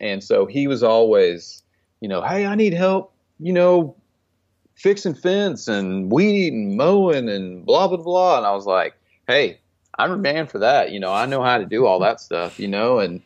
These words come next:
and so it was half working out there and half cleaning up the stu-, in that, in those days, you had to, you had to help clean up the studio. Like, I have a studio here, and I,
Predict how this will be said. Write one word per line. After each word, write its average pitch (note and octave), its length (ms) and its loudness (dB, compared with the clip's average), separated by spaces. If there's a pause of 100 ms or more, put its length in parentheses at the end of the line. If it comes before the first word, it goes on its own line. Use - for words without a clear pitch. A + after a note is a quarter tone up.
and G#2+ 320 2
so G#2 460 4 (540)
it B2+ 80 6
was A2+ 260 2
half C3+ 640 -2 (640)
working C3+ 480 2
out B2 220 -2
there C3+ 460 2
and G#2 120 -6
half B2 500 -2 (380)
cleaning C3+ 560 -2
up B2+ 160 0
the A#2 80 -4
stu-, B2 160 -4
in B2 120 -2
that, C3+ 340 -2
in B2 160 -4
those C#3+ 240 2
days, G#2+ 280 2
you A2+ 160 -2
had A2+ 200 2
to, G2+ 280 2 (400)
you A#2 180 -4
had B2 140 2
to A2 60 2
help A2+ 360 0
clean B2 360 -6
up A#2+ 120 -4
the A2 80 -8
studio. G#2+ 500 -2
Like, F2+ 340 -2 (1080)
I B2 160 2
have C3+ 120 2
a A2+ 40 4
studio A2+ 380 2
here, G#2+ 340 2
and F2 300 -6 (140)
I, E2 220 2